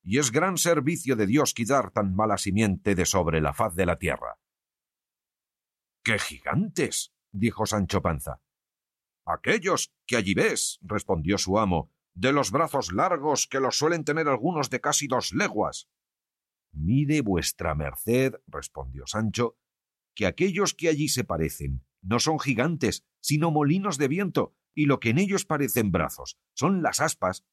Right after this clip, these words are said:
que, volteadas del viento, hacen andar la piedra del molino".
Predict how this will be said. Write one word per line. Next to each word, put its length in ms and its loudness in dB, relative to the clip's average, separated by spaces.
que, 120 0
volteadas 520 2
del 160 0
viento, 500 0
hacen 300 -2
andar 260 0
la 160 0
piedra 320 2
del 160 4
molino". 560 0